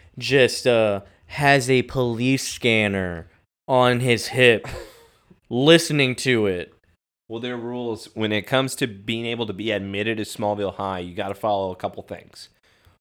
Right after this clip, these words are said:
Speaker 2: One, you gotta be adopted, or have one parent, or your parents beat you. Has to be one of those things in order for you to be able to be admitted. Also,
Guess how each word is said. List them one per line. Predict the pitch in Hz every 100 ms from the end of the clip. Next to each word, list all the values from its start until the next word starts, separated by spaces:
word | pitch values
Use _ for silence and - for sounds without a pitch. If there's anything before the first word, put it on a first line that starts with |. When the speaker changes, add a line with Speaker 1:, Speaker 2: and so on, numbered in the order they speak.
| _
Speaker 2:
One, | 101 110 120 170
you | - _ _ _ _ _
gotta | 104 95
be | 107
adopted, | 117 110 101 120 120 _ _ _ _ _ _ -
or | 107 113 139 - _ _
have | 92 92
one | 101 120
parent, | 123 127 107 113 - _ _ _ _
or | 117 113 101 113 _ _ -
your | 95
parents | - 101 98
beat | - 104 87 -
you. | 55 _ _ _ _ _ _ _ _
Has | 101 104 113 -
to | 131
be | 135
one | 131 117 123
of | 123
those | 139 151
things | - 113 110 123 - _ _ _ _ _
in | 107 110
order | 110 107 104
for | - 107
you | 98
to |
be | 90 98 95
able | 92
to | -
be | 95 92
admitted. | 90 90 85 - _ _ _ _ _ _ _ _ _
Also, | 104 117 - 135 135